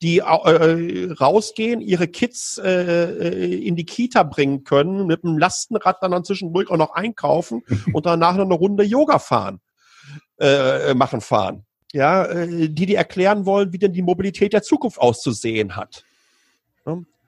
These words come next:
Speaker 1: Dass über fünfzig Prozent der Deutschen nicht in urbanen Umfeldern leben. Und das meine ich wirklich, in dichten urbanen Umfeldern. Wenn man sagt, wir haben eine Verstädterung in Deutschland, dann ist das vor allen Dingen auch Fakt,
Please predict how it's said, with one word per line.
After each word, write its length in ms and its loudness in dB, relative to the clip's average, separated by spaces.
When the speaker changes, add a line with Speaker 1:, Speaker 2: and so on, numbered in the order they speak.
Speaker 1:
Dass 120 -2
über 280 2
fünfzig 360 -2
Prozent 420 0
der 100 0
Deutschen 720 -6
nicht 480 -2
in 260 2
urbanen 640 2
Umfeldern 720 0
leben. 160 -6
Und 100 -4
das 220 -6
meine 160 2
ich 80 -2
wirklich, 320 -4
in 160 -4
dichten 340 -6
urbanen 400 0
Umfeldern. 600 -8
Wenn 80 -2
man 160 2
sagt, 400 2
wir 140 -4
haben 180 0
eine 100 -4
Verstädterung 720 -4
in 160 -2
Deutschland, 440 4
dann 120 0
ist 300 -6
das 300 -2
vor 200 -2
allen 280 4
Dingen 240 0
auch 340 2
Fakt, 540 -6